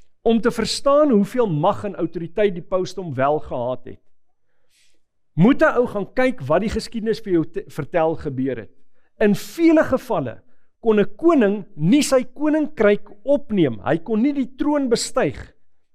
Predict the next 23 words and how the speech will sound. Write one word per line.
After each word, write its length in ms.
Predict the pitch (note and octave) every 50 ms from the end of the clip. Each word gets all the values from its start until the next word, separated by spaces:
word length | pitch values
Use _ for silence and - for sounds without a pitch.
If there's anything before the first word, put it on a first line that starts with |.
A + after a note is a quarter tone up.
| _ -
tensy 480 | F#3 F#3 F#3 - - - A#3 A3 A3+
die 120 | F#3+ G3+ -
paus 400 | - - B3+ A3 E3+ - - -
nie 120 | D#3+ G#3+
goedkeuring 520 | - - C4 C4 - - C4 B3+ B3 B3 -
gegee 360 | A3+ A#3 - - E3+ C#3+ B2+
het 120 | B2 - - - - - - - -
en 140 | F3 E3+ E3+
hom 120 | E3+ E3+
kom 200 | - - D3+ C#3+
kroon 320 | - - E3+ E3+ D#3+ D3+ C#3+
het 180 | B2 - -
nie. 140 | - G2 - _ _ - _ _ _ _ _ _ _ _ _ _ _ -
Daar 100 | C#3 C#3+
is 80 | C#3
sekere 260 | - A3 A3 G#3 A3 G#3+
gevalle 340 | G3+ F#3+ - G3+ G3 G3+
in 80 | G3+ G3
die 60 | F#3
geskiedenis 640 | - F#3 - - - B3 G3+ F3 C3 A#2 - - - C3
waar 300 | B2+ C#3 C#3+ D3+ - - -
'n 60 | F3 - -
koning, 420 | - C#4 B3 F#3 D3 C#3+ D3+ D3+